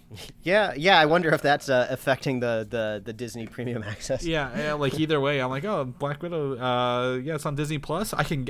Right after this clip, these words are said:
Speaker 2: I can buy it already. Hell, let's go for it." So, um, yeah, one way or the other, there's, there's definitely some publicity in here for, for either one. So,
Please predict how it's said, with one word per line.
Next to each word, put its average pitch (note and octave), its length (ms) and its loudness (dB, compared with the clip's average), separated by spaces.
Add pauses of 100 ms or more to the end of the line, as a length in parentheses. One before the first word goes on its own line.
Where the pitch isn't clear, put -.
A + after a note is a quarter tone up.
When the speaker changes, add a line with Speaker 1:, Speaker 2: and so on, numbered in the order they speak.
Speaker 2:
I - 80 2
can B2 220 -2
buy C3 180 4
it F3 80 2
already. D3 420 2 (120)
Hell, G3+ 160 -4
let's F3+ 180 -4
go F#3+ 160 -4
for A2 300 -6
it." G#2+ 200 -10
So, A2+ 320 -8 (460)
um, A2+ 420 -6 (680)
yeah, D#3 100 -2
one D#3 200 -2
way F#3 100 0
or - 20 -2
the D3 120 2
other, C#3 160 -2
there's, B2 180 -4
there's C3 180 -6
definitely C#3+ 280 -4
some A2+ 160 -8
publicity A2+ 520 -6
in G#2 80 -8
here A#2+ 240 -8
for, - 380 -12
for A2 80 -16
either G2+ 240 -12
one. F2 320 -12
So, G#2 320 -12